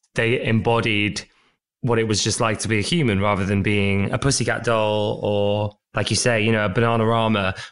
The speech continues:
where it's all about the image. This felt very much about image, but it was way more like the image of, of you. It represented you more than any girl brand previously.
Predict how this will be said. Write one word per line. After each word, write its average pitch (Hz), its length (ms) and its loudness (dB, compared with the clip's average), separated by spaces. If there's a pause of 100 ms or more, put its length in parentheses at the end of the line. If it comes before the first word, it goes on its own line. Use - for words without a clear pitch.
where 113 160 2
it's 113 120 0
all 117 100 2
about 104 200 0
the 107 180 0
image. 98 260 0
This 123 160 0
felt 127 360 -2
very 120 180 2
much 160 240 2
about 131 220 0
image, 123 340 0
but 127 100 0
it 120 60 2
was 117 140 2
way 120 220 2
more 113 200 2
like 104 340 -2 (200)
the 120 180 0
image 110 300 0
of, 98 160 -2 (280)
of 104 140 -2
you. 110 400 0
It 120 80 -2
represented 107 580 0
you 107 280 2
more 92 200 0
than 92 240 -2 (300)
any 98 220 0
girl 98 200 2
brand 92 280 -2
previously. 101 640 -4